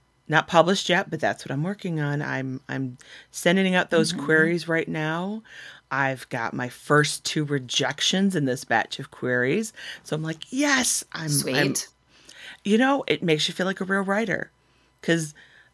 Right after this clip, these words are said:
Speaker 1: you need
Speaker 2: Yep.
Speaker 1: a lot of rejections to get to your yes. So I'm kind of like, "All right, all right, let's get to that, that fifty plus rejection so I can get my <laughs> yes." It's so weird, but hey, it's,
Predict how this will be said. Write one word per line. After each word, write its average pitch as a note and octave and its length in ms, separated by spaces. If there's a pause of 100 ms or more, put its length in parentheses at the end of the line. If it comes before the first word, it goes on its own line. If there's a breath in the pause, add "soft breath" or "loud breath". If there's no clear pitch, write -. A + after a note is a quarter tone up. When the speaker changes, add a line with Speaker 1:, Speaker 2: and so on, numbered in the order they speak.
Speaker 1:
you F#3 240
need A3+ 180
Speaker 2:
Yep. - 60
Speaker 1:
a D3+ 60
lot E3 680
of C#3+ 180
rejections B2+ 840
to C#3+ 140
get C3+ 200
to - 140
your B2 160
yes. B2+ 340
So C#3 100
I'm C#3 60
kind C#3+ 200
of C#3+ 100
like, C3+ 180 (280 loud breath)
"All C#3+ 100
right, G#3+ 220 (160)
all D3 80
right, G3+ 180
let's C#3+ 180
get D3+ 180
to D#3+ 80
that, D#3+ 300 (320 loud breath)
that - 220
fifty F#3+ 320
plus F#3+ 340
rejection F#3+ 580
so D#3 160
I D3+ 60
can C#3+ 180
get D#3+ 200
my G3+ 140
<laughs> G#3+ 160
yes." - 420 (2750 loud breath)
It's E4+ 200
so D#4 160
weird, A3 500 (180)
but G3 240
hey, E3+ 380 (800)
it's, D3+ 340